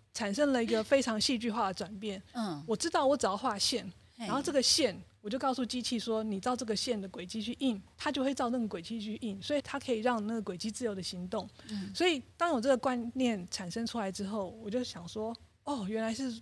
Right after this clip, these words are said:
Speaker 1: 这样。”我就开始透过所谓的程式编码，就是 Grace Hopper 这个程式编码，
Speaker 2: 嗯。
Speaker 1: 然后它可以控制绘图的一些所谓的参数式的变化。但是呢，我们的编码基本上还是在创造很多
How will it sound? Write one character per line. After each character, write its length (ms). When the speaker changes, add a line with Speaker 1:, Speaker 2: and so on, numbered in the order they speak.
Speaker 1:
这 280
样。” 300
我 120
就 100
开 280
始 200
透 240
过 360
所 200
谓 80
的 120
程 200
式 220
编 200
码， 280
就 100
是 240
Grace 160
Hopper 280
这 100
个 100
程 180
式 140
编 180
码， 300
Speaker 2:
嗯。 160
Speaker 1:
然 120
后 100
它 220
可 140
以 120
控 280
制 320
绘 180
图 220
的 280
一 80
些 520
所 120
谓 60
的 80
参 200
数 120
式 140
的 80
变 260
化。 280
但 180
是 180
呢， 340
我 140
们 160
的 100
编 220
码 180
基 140
本 100
上 140
还 200
是 140
在 200
创 320
造 180
很 200
多 320